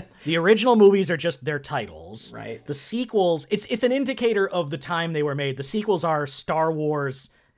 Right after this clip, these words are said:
Speaker 1: Episode One, Two, and Three,
Speaker 2: Right.
Speaker 1: and then the new ones are just Star Wars,
Speaker 2: Right.
Speaker 1: The Last Jedi, Star Wars, The Rise of Skywalker, 'cause
Speaker 2: Well,
Speaker 1: we don't do numbers anymore.
Speaker 2: Well, I, I think that was, uh, I, I remember reading, I have no idea if this is true. I,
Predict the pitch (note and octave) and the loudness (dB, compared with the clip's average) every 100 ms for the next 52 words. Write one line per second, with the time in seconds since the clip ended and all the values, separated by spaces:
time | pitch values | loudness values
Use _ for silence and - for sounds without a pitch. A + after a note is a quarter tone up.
0 | _ D#3 D#3+ F3+ F3+ D#3 D3 C#3+ C#3+ C3+ | _ -4 -4 -2 0 0 0 -2 -4 -8
1 | - C#3+ C3+ B2+ B2 - C3+ B2 A2 A2+ | -6 -4 -4 -6 -8 -8 -8 -6 -6 -8
2 | C#3 D#3 D#3 D3+ D#3 G3 F#3+ E3+ D#3+ D3 | -6 -6 -6 -6 -2 0 2 0 -2 -4
3 | D3+ - _ - - - - E3 D3 B2 | -6 -8 _ -6 -4 -2 0 0 2 -2
4 | G2+ E2+ - - - - - G#2+ G#2 _ | -8 -14 -18 -14 -14 -14 -12 -10 -10 _
5 | - C#3 B2+ B2 - G2+ A2 G2 E2+ F#2 | -6 -4 -4 -6 -8 -10 -10 -12 -14 -10
6 | - C#3+ D3 C3 A2+ F#2+ - B2 C3 B2 | -4 -2 0 -2 -4 -8 -14 -8 -6 -4
7 | A#2+ A2 G#2+ - A#2+ G2+ F2+ F2 - D#2 | -6 -8 -10 -10 -10 -12 -14 -16 -16 -18
8 | - D3+ D#3+ G#3 A3 C#3+ G3 F3+ D#3 D3 | -6 -4 2 4 4 2 -4 -2 -2 -4
9 | C#3+ G#2 F#2 F#2 F2 F#2+ - G3 F3 F3 | -6 -10 -12 -16 -20 -20 -10 0 2 2
10 | F3 F3+ G3 A#3 G3+ E3+ E3+ C#3 - E3 | 0 0 0 0 0 -2 -2 -8 -10 -16
11 | - - - - - _ _ D3+ E3 E3 | -16 -20 -20 -20 -20 _ _ -8 -6 -6
12 | E3 F#3 F3 F3+ F#3 F3+ C#3 D3 C#3+ C3 | -10 -10 -8 -8 -10 -10 -10 -8 -8 -8
13 | C3 C3 B2 A2+ A2+ - A2 G2+ - B2+ | -10 -8 -8 -8 -10 -12 -16 -16 -12 -10
14 | A#2 C3+ | -6 -6